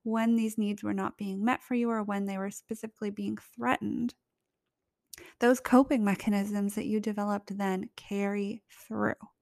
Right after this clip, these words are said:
I've talked about it in the, uh, episode about attachment style, that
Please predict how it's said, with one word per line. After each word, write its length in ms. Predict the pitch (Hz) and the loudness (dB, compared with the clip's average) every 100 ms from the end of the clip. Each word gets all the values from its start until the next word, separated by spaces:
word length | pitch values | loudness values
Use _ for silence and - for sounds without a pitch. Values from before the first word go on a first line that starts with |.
| _ _ _ _ _ _ _ _ _ _ _ 240 | _ _ _ _ _ _ _ _ _ _ _ -8
I've 100 | 233 | -4
talked 320 | 247 226 - | -2 -2 0
about 220 | 233 220 | 0 2
it 100 | 220 | 2
in 160 | 214 208 | 2 0
the, 200 | 202 214 _ - | -2 -4 _ -6
uh, 260 | 220 208 - | -2 -2 0
episode 440 | 214 226 - 214 | 0 0 -2 -2
about 220 | 208 - | 0 -2
attachment 600 | - - 269 277 - 233 - | -6 0 0 0 0 -2 -4
style, 680 | - 214 208 208 208 214 - | -6 -2 2 2 0 -4 -6
that 280 | 185 180 | -2 -2